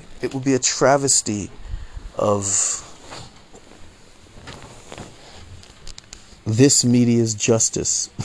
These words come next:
<laughs> No, it will be a travesty of justice by this media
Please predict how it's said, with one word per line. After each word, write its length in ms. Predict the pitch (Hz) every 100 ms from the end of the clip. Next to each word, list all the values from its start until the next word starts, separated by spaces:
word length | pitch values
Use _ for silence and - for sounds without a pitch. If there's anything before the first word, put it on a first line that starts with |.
| - - - - - - - -
<laughs> 440 | 117 110 71 - - - - - - - - - - - - - - - - - -
No, 140 | 135 123
it 100 | 131
will 80 | 127
be 160 | 123
a 40 | 117 -
travesty 680 | - 165 151 151 151 - 147
of 120 | 117
justice 540 | 107 120 113 - 117 -
by 240 | - 90
this 460 | 98 101 120 - -
media 560 | 110 - 85 - -